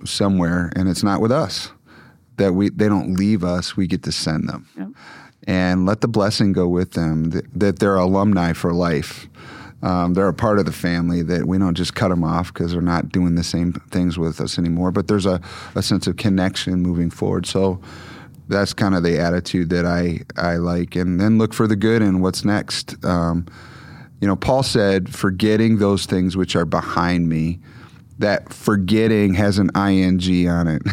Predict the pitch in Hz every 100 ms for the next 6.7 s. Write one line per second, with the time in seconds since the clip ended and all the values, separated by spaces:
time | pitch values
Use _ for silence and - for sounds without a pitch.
0 | - - - - _ - - - - -
1 | 123 113 113 113 104 104 104 101 95 95
2 | 87 - - 110 107 104 98 104 90 -
3 | 95 - - 95 - - 95 - - 117
4 | 104 95 90 90 87 87 85 - - -
5 | - - 95 95 95 95 95 98 85 85
6 | 87 92 92 - 95 90 85